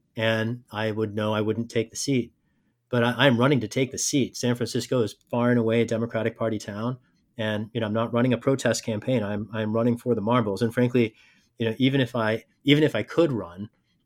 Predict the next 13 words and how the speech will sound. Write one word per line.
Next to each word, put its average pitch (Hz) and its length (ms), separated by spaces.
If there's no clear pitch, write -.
as 113 200
a 104 60
different 120 340
party 101 480
and 113 140
still 127 220
have 117 140
a 104 60
viable 101 380
shot 107 260
at 95 100
the - 80
seat, 101 440